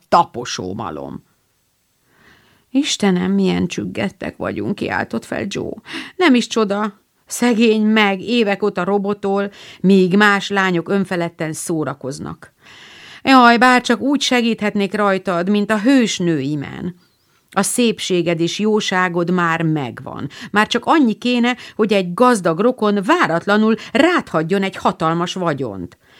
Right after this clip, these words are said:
Aztán feltűnnél örökösként, kigúnyolnál mindenkit, aki megalázott. Elmennél külföldre, és hazajönnél, mint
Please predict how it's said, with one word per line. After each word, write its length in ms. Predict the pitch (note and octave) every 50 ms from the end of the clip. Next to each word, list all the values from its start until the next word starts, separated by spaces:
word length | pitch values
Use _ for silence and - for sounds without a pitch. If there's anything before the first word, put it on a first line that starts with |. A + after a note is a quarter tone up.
| - - -
Aztán 260 | G3 - - E3+ E3+
feltűnnél 920 | - - - B3 C4+ C4+ B3 - - G#3 G3 F3+ F3 E3+ D#3+ D3+ C#3+ C#3+ -
örökösként, 1000 | - G#3 B3 C4+ B3+ C4 C4+ C4+ - - - - C#4 C4+ C#4 D4+ F4 G4 G#4+ - - - - - - - - - -
kigúnyolnál 760 | - - A3+ F#3+ F#3 A3 A3 G3+ F#3+ F3+ F3 F3 E3 D#3+ D#3+
mindenkit, 800 | E3 F3 F#3 F#3+ F#3+ G3 G3+ G3+ G3 A#3 B3 C4 C#4 - E4+ E4
aki 140 | D4+ A3 A#3
megalázott. 880 | G#3+ G#3 G#3 F3+ F#3 F3+ F3 E3 D#3+ E3 D3+ E3 D#3+ D3+ _ _ - - _ - - - - -
Elmennél 640 | - G3+ F#3+ D#3+ D#3 D3+ D3+ D3 C#3+ C#3 C#3+ C#3
külföldre, 680 | - - C#4+ D#4+ D#4 D#4 - G#3+ F#3 E3+ E3+ E3+ D#3+ D#3+
és 200 | - D#3+ D#3 -
hazajönnél, 720 | - A3+ A#3+ G#3+ G3+ F#3 E3+ E3 D#3+ D3 D3+ D#3 D3 C#3+
mint 320 | D3 C#3+ C#3 C#3 C#3 -